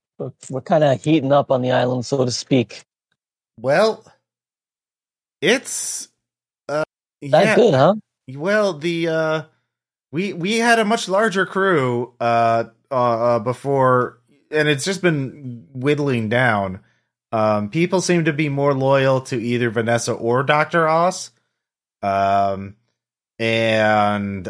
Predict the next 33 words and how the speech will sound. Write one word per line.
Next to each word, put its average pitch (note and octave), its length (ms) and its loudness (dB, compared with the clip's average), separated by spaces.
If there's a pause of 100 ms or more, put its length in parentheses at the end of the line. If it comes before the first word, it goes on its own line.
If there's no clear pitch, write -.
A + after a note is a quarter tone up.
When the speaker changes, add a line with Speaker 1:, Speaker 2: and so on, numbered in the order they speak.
Speaker 2:
uh, G2+ 500 0
they A2 140 -2
just, B2 420 -8
we're, A#2 220 -4
we're A#2+ 140 -2
starting C3 320 2
to A#2+ 60 -4
get A#2 200 -2
picked C3 180 -4
off C#3 240 2
one B2+ 200 -2
by B2 160 4
one, C3 320 0
just, A#2+ 260 -10
you A2+ 100 -6
know, G2 140 -4
accidents C#3+ 720 -4
or, E2+ 260 -12 (580)
uh, G2 400 -2
getting A#2+ 380 -2
attacked D#3 420 -2
by C#3 140 2
Chimera D3+ 480 2
when D3 140 2
we C#3+ 120 -2
go D3 200 4
out D3 160 4
to C3 80 -12
do C#3+ 140 -4
something D3 420 -2
on C#3+ 140 -2
our C#3+ 280 -2
own. F3 180 -4